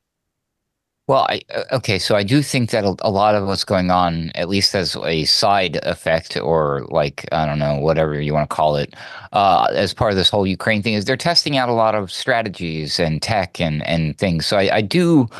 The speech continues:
believe that they, you know, th-, I don't know. I, I don't wanna go there. It's too dark. All right, so here's the thing. Um, i-, if history has taught us anything, you just look at what, um,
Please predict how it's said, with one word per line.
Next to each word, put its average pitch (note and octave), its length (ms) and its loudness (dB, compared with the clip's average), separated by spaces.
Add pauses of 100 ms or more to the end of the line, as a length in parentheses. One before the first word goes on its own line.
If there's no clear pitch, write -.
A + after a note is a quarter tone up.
(340)
believe C#3 320 2
that A2 200 0
they, G2+ 260 2
you G#2 260 -2
know, E2+ 400 0
th-, - 200 -6 (220)
I F2+ 140 0
don't D2+ 140 0
know. C#2 200 -4 (160)
I, E2+ 220 -2
I F#2 40 2
don't E2+ 100 2
wanna D2+ 160 2
go D2 180 -2
there. C#2 300 -4
It's - 200 -2
too - 140 -2
dark. - 380 -2 (320)
All A#2+ 80 2
right, E2 160 0
so D3+ 100 0
here's F#3+ 200 0
the C3+ 60 -4
thing. E2 220 -4 (380)
Um, A#2 420 2
i-, - 20 -12 (260)
if - 40 -2
history E3+ 320 0
has C#3 140 0
taught B2+ 160 2
us A#2 120 -4
anything, G#2 360 -2
you F#2 100 -2
just G2 260 -6
look A2 200 0
at G2 320 2
what, F#2 360 2
um, E2+ 520 2